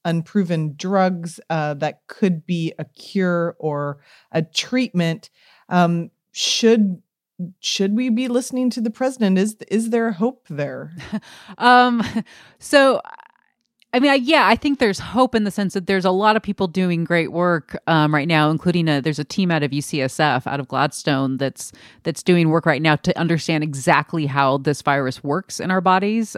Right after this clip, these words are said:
Speaker 2: um, and ways that we might be able to interfere with its process of infecting us, and then going through, and what people are doing that's smart is testing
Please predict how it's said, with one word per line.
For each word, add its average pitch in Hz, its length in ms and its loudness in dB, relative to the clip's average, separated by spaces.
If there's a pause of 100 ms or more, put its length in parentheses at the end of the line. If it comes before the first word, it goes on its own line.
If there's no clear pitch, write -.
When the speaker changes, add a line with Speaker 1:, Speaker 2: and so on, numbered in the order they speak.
Speaker 2:
um, 147 300 2
and 151 180 0
ways 147 280 0
that 156 100 -2
we 151 140 -2
might 135 320 -2
be 147 100 -2
able 139 180 -2
to - 100 -8
interfere 143 520 -2
with 151 180 -4
its 143 140 -8
process 147 480 -2
of 185 100 -4
infecting 180 460 -4
us, 170 280 -4 (500)
and 165 160 4
then 165 160 2
going 175 300 4
through, 180 420 4
and 170 180 2
what 190 120 2
people 180 240 -2
are 156 80 2
doing 170 480 2
that's 156 180 -2
smart 214 360 4
is 151 180 -4
testing 175 540 -4